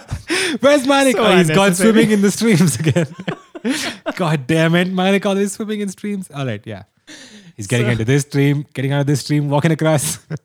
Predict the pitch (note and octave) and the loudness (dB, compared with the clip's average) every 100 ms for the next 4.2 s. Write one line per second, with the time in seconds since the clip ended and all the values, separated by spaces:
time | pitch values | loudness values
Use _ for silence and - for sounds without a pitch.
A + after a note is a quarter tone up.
0 | - - _ _ C4+ C4 A3 - D3 C3 | -18 -20 _ _ -10 -10 -12 -6 -6 -2
1 | C#3+ C#3 C3 C3 C3 C3+ C3 C3 B2+ B2+ | 0 0 0 0 -2 -4 -2 -2 -2 -2
2 | C3 C3 C3 B2+ B2 B2 B2+ C3+ _ - | -2 -2 -2 -2 -4 -4 -6 -10 _ -14
3 | A2 D3 F#3 G#3+ G#3+ A3+ A#3 C4 A3 G3+ | -4 -2 2 2 4 2 2 0 0 -2
4 | C3+ G2+ | -4 -6